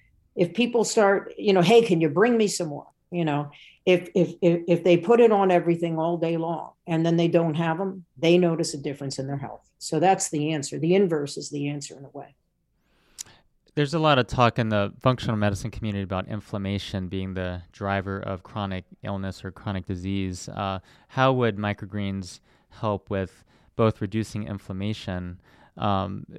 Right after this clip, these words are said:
Speaker 2: a-, and also just improving our health overall?
Speaker 1: Well, there are,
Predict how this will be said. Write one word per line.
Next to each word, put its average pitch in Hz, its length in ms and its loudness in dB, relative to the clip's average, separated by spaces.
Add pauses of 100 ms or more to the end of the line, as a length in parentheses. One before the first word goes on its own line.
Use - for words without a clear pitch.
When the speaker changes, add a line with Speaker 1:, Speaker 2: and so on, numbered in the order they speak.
Speaker 2:
a-, - 40 -14
and 107 320 -4
also 101 300 -4
just 92 280 -4
improving 95 380 -4
our 87 100 -8
health 90 520 -10
overall? 92 540 -8 (2250)
Speaker 1:
Well, 196 360 2
there 208 360 6
are, 190 460 2